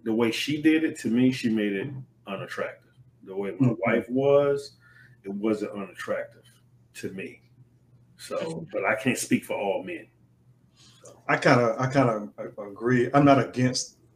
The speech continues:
Speaker 2: you know, her thought process and the way she wanna do things. You know, she don't wanna have kids, she wanna get married. That, that's fine. I have zero problem with that. Uh, but I do think, like you said, if you're cocky about it, you know, it's just, it's a turn off. Just a
Speaker 1: Mm-hmm.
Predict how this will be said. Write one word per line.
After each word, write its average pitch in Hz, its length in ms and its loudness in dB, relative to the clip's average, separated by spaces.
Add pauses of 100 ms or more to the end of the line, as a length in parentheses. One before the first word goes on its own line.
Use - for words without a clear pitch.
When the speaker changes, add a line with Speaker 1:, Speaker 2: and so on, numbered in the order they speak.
(120)
Speaker 2:
you 117 100 -8
know, 117 160 -2
her 117 300 -2
thought 120 220 2
process 117 640 0
and 107 200 -6
the 104 40 -8
way 113 180 -2
she - 160 -6
wanna 110 180 -4
do 110 200 -8
things. 110 500 -8
You 107 80 -12
know, 95 80 -12
she - 160 -4
don't 113 120 -4
wanna 113 200 -4 (160)
have 113 180 -8
kids, 101 300 -8
she 113 80 -8
wanna 104 160 -10
get 101 180 -10
married. 101 220 -6
That, 135 340 -2
that's 143 140 -2
fine. 139 200 0 (460)
I 120 40 0
have 95 160 -6
zero 131 680 8
problem 120 300 2
with - 120 -16
that. - 220 -12 (540)
Uh, 90 320 -4 (280)
but 104 100 -2
I 101 100 -2
do 117 180 2
think, 107 260 4
like 98 180 -8
you 113 60 -4
said, 101 420 -4
if 92 180 -12
you're - 220 -10
cocky 143 400 2
about 156 340 -6
it, - 120 -16 (800)
you 104 80 -6
know, 104 140 0
it's 104 180 -2
just, 107 320 -4 (160)
it's 131 120 2
a - 60 -12
turn - 260 0
off. - 320 -12 (720)
Just 135 180 0
a 202 40 -2
Speaker 1:
Mm-hmm. - 120 -16